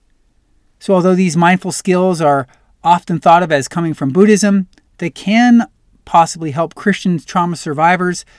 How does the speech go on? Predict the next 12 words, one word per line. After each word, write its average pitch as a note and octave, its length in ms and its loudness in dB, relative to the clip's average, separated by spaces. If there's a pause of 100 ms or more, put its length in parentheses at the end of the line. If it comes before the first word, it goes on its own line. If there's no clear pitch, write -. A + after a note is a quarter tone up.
(240)
shift - 400 0
from D3+ 180 -6
trauma-based D#3+ 600 -2
rumination E3+ 720 -2 (720)
to - 160 -8
another D#3 420 -2
point C#3+ 240 -4
of B2+ 80 -8
focus, F#3+ 560 0
which F3+ 400 -6 (340)
for D#3+ 160 -8
Christians F3 560 -2